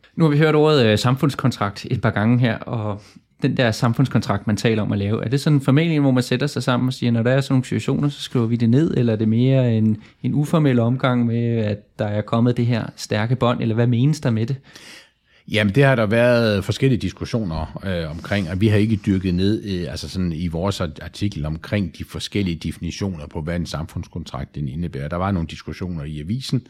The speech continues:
Speaker 2: omkring det der med samfundskontrakt. Jeg tror, Jyllandsposten havde en artikelserie omkring det der, hvor fondsdirektører og fondsformænd drøftede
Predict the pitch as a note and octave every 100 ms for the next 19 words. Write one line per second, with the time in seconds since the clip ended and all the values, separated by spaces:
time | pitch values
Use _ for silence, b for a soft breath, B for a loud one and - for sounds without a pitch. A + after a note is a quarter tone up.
0 | B B B B B - F2 E2 - -
1 | A#2+ - E2+ C#2+ B1 D#2 - C#2 - -
2 | C#2+ C2+ D2 D#2+ - F2 D#2+ F#2+ F#2 -
3 | D2 - C#2+ E2+ F2 C#2+ - G#2 E2 -
4 | E2+ C2+ C#2+ C#2 - E2 D2+ - G2+ D#2
5 | E2+ E2 D2 D2 D2+ F#2 F2 - - -
6 | - - - E2 C#2 - A#2 G2 C#2 -
7 | C#2+ - G2 G2+ G#2+ D2+ D2+ E2+ F#2+ -
8 | F2+